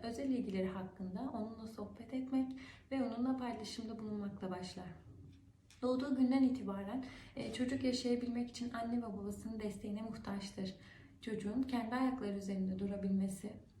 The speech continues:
özgüveninin gelişmesi, kendisi ve çevresi için, e, barışık bir birey olabilmesi, kendisini düzgün ve doğru ifade edebilmesi, e, ailenin vereceği eğitime ve kurduğu iletişime bağlıdır.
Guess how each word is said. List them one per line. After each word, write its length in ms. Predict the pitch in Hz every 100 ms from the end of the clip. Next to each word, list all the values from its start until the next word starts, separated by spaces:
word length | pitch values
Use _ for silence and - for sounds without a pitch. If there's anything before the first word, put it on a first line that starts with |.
| -
özgüveninin 580 | 247 247 247 214 196 196
gelişmesi, 680 | 190 185 - 202 190 - 214 - - - -
kendisi 460 | 240 233 226 - 269
ve 120 | 262
çevresi 480 | 247 240 220 - 240
için, 400 | - 233 247 - -
e, 180 | 208 196
barışık 440 | 202 202 - 262 -
bir 140 | 202
birey 180 | 196 190
olabilmesi, 840 | 185 190 190 190 190 - 208 247 -
kendisini 720 | 233 220 214 247 233 240 -
düzgün 300 | 208 247 240
ve 140 | 208
doğru 220 | 202 208
ifade 420 | 254 254 208 202
edebilmesi, 680 | 190 185 190 190 185 - 277 285 - - -
e, 160 | 214 -
ailenin 460 | 226 220 220 240
vereceği 340 | 226 202 196 220 214
eğitime 560 | 202 190 202 262 285 254
ve 140 | 254
kurduğu 260 | 240 208 226
iletişime 520 | 226 208 - 214 196
bağlıdır. 540 | 190 185 - 185 190